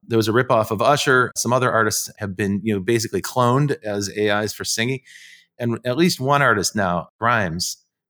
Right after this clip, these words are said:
has struck a deal with people. She said, "Okay, uh, if you wanna use my voice to generate music, it's a fifty-fifty de-, deal. You can license my voice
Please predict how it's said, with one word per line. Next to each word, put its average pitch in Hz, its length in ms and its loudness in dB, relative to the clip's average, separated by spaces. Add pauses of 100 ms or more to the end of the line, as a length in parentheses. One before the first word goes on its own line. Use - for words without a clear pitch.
has 107 100 -2
struck 131 260 0
a 120 60 -2
deal 143 480 0
with 110 240 -2
people. 90 380 -2
She - 160 -6
said, 110 200 0
"Okay, 110 400 0
uh, 101 220 -4
if 98 160 -8
you 131 80 0
wanna 135 180 2
use 127 220 0
my 123 180 2
voice 107 420 2
to 104 100 -6
generate 107 580 0
music, 110 460 -2 (840)
it's 107 140 -6
a 110 60 -6
fifty-fifty 123 640 0
de-, 107 200 0
deal. 107 400 0
You 107 100 -2
can 107 160 -2
license 127 380 2
my 113 220 2
voice 107 600 -2